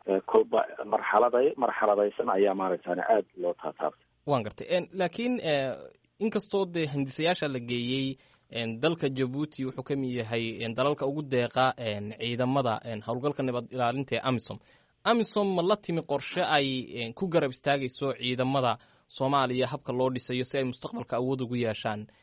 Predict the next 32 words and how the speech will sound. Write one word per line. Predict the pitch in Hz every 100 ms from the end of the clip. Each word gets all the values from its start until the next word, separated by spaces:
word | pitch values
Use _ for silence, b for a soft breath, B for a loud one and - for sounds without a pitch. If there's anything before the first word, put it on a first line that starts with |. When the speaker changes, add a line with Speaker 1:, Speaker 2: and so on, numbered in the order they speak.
| b
Speaker 2:
inay | 151 143
la | 147
wareegaan, | 151 131 127 123 117 101 104 _
een, | 117 107 147
amniga | 143 123 117
Soomaaliya? | - 120 101 101 - _ _
Speaker 1:
Horta, | 147 - 147 139 147
een, | - 127 131
amisom | 151 147 - 123
runtii | 123 147 - 131 131 135 151 - _ -
Soomaaliya | 117 127 120 113 110
wax | 117 -
weyn | 113 110 113 113 123 -
ayay, | 104 104 101 101 -
ayay | 104 110 110
ka | - 135
qabatay. | 123 120 - 131 123 - _ _ _ _ 110 104 -
Secretary | 120 160 - 127
Generalka | 117 127 120 120 -
maaragtay | 113 110 101 113 107
qaramada | 104 104 113
midoobay | 110 107 104 101 101 104 - -
khudbadiisii | 117 131 127 117 - 104
wuxuu | - 110
maanta | 110 110
carabka | 120 117 101 107
aad | 101
ugu | 107
adkeeyay | 98 - 90 -
sida | 107
madaxda | 113 123 113
kaleba | - 101 98 95